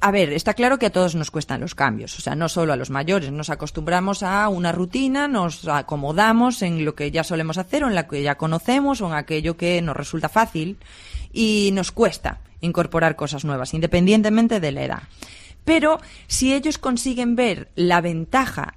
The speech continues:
de dar ese paso o de hacer ese cambio, resulta más sencillo el trabajar esa voluntad. ¿Qué ayudó mucho en este sentido a los mayores? La pandemia y la falta de contacto con sus familias. O sea, las veían a través del móvil.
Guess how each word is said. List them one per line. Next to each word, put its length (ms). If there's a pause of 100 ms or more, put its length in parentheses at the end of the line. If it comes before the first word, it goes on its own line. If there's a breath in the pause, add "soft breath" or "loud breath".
de 340
dar 200
ese 240
paso 400
o 60
de 100
hacer 220
ese 220
cambio, 520 (260 loud breath)
resulta 380
más 160
sencillo 560 (140)
el 360
trabajar 400
esa 200
voluntad. 520 (600 loud breath)
¿Qué 120
ayudó 320
mucho 300
en 80
este 180
sentido 360
a 20
los 140
mayores? 500 (220 loud breath)
La 140
pandemia 500
y 40
la 100
falta 240
de 100
contacto 500
con 160
sus 160
familias. 760
O 40
sea, 260
las 200
veían 300
a 60
través 260
del 140
móvil. 400